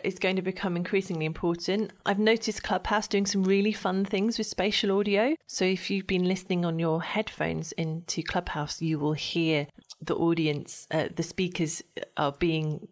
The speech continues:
given a kind of a stereo effect. So it sounds like they're sitting around you in a circle, which is a really clever thing that they've done. I think the platforms are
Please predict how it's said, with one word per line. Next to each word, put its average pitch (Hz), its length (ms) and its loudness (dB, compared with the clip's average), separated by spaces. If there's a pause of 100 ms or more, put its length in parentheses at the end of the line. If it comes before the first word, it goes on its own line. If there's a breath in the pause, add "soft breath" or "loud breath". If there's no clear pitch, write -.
(220)
given 170 280 2
a 156 60 0
kind 151 280 0
of 147 60 0
a 156 60 2
stereo 156 480 2
effect. 202 380 0
So 151 140 -2
it 151 120 0
sounds 156 340 0
like - 200 -4
they're 147 260 0 (100)
sitting 170 460 -2
around 160 340 2
you 165 80 2
in 151 60 2
a 160 40 0
circle, 175 420 0
which - 180 -2
is 156 60 -2
a 156 60 0
really 156 340 2
clever 151 500 -2 (200)
thing 160 260 -4
that - 140 -4
they've 147 260 -4
done. 202 360 0 (300)
I 294 260 2
think - 560 -2 (120)
the 233 100 -2
platforms 214 840 -2
are 202 60 -4